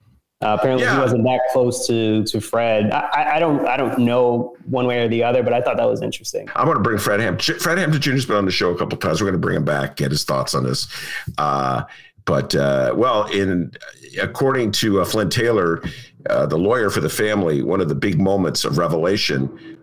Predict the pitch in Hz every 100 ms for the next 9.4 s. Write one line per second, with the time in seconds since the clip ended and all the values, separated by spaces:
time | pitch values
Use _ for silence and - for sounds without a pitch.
0 | - 76 82 82 80 73 - 87 85 82
1 | 80 78 - - 104 104 104 101 92 -
2 | - - - - - _ _ _ _ _
3 | _ _ - - - 78 78 82 95 90
4 | 73 - 78 - 67 67 82 80 78 67
5 | 60 65 62 - 60 65 73 - 80 78
6 | - 64 69 - - - - 67 67 67
7 | 71 82 80 95 101 107 - 104 92 76
8 | 69 - 62 80 76 87 87 - 85 78
9 | 76 60 64 62